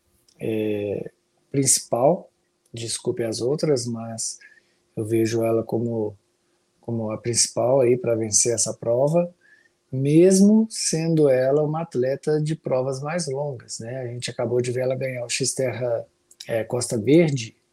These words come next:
em sub, com ci-, cinquenta K com sub cinco, não sei o tempo certinho,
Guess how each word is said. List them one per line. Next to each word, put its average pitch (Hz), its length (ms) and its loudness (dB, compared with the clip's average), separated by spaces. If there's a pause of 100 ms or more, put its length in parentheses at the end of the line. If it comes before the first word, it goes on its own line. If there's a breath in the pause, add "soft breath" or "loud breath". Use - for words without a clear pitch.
(120)
em 113 580 -8
sub, 165 440 4
com 139 180 -2
ci-, - 300 0 (200)
cinquenta 170 540 4
K 170 260 2
com 160 360 -4
sub 185 300 2
cinco, 180 500 -2 (560 soft breath)
não 120 120 -10
sei 135 200 -2
o 120 400 0
tempo 123 460 -2
certinho, 147 680 0